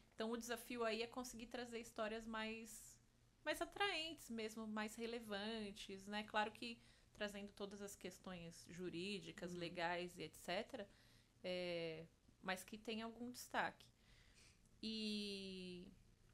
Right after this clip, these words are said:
Speaker 1: tem algumas coisas que não funcionam, assim, que eu percebo que eu recebo bastante, que Pode ser legal a empresa fazer, não parem de fazer, mas que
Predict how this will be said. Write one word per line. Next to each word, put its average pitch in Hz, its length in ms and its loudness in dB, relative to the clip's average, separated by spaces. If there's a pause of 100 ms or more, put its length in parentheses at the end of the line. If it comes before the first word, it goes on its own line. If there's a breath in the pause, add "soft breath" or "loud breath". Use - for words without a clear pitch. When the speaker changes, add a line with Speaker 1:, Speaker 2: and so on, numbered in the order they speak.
(600)
Speaker 1:
tem 285 180 6
algumas 254 420 2
coisas 277 400 2
que - 140 -4
não 254 200 4
funcionam, 180 760 2
assim, 170 420 -6
que - 140 -4
eu 190 140 2
percebo 208 480 -2
que - 100 -6
eu 202 40 0
recebo 214 380 -4
bastante, 208 920 0 (200)
que 226 240 -4 (540)
Pode 277 160 8
ser - 140 2
legal 262 440 10
a 269 60 8
empresa 214 340 0
fazer, 190 480 2
não 233 220 4
parem 254 380 12
de - 100 -4
fazer, 196 420 0
mas 233 200 -4
que 240 120 -6